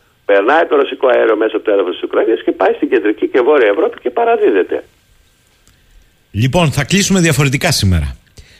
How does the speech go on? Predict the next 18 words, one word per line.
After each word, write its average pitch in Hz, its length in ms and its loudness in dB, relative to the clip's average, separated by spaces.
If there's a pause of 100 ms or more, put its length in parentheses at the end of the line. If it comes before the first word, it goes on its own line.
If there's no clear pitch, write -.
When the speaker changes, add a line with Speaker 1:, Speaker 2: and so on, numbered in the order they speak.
Speaker 2:
Στο - 180 -2
Speaker 1:
Ε. 147 40 2
Speaker 2:
λίγο 170 220 2
χρόνο 151 220 2
που 135 80 0
μας 120 200 0
απομένει. 92 580 0 (180)
Ενώ 135 300 2
συμβαίνουν 185 340 2
αυτά 175 240 0
με 170 120 2
τις 120 200 -4
τιμές 120 500 0 (400)
στην - 260 0
ενέργεια, 110 640 2 (420)
ε, 139 420 2
διατυπώνεται 160 840 2
μία 165 540 2